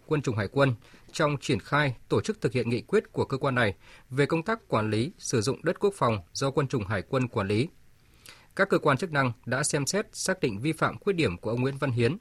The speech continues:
là rất nghiêm trọng, làm thiệt hại lớn về tiền, tài sản của nhà nước và quân đội,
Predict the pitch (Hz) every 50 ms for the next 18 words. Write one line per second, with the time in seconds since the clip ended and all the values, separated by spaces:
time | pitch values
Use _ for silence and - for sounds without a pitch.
0 | - - 107 110 104 87 - 190 196 - 151 131 - - 135 113 - - - -
1 | - _ - 110 123 135 131 127 - - 127 - 127 110 117 117 120 127 185 233
2 | - - 107 110 117 113 - - 127 120 117 107 98 95 - - - 117 113 -
3 | - 131 113 90 82 - - 113 98 101 101 120 175 208 - - 92 95 101 -
4 | 139 139 131 127 117 -